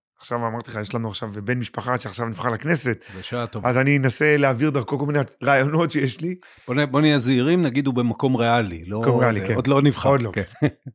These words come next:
Speaker 1: מקום תשע עשרה, אני מקווה שהליכוד
Speaker 2: <laughs> כן, כן.
Speaker 1: אה,
Speaker 2: אוקיי.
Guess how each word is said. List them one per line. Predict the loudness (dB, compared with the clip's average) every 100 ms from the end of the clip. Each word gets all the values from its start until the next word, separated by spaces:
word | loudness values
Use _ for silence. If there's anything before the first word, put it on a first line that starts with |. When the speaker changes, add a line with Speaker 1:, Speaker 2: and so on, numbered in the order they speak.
| -16
Speaker 1:
מקום | -8 -6
תשע | -4 -2 -2
עשרה, | -2
אני | -4
מקווה | -4 -2
שהליכוד | 0 0 2 4 4 4 2
Speaker 2:
<laughs> | 4
כן, | 2 2
כן. | -2 -4 -12 -20 -20 -4
Speaker 1:
אה, | 2 2 2 -2
Speaker 2:
אוקיי. | -2 0 -6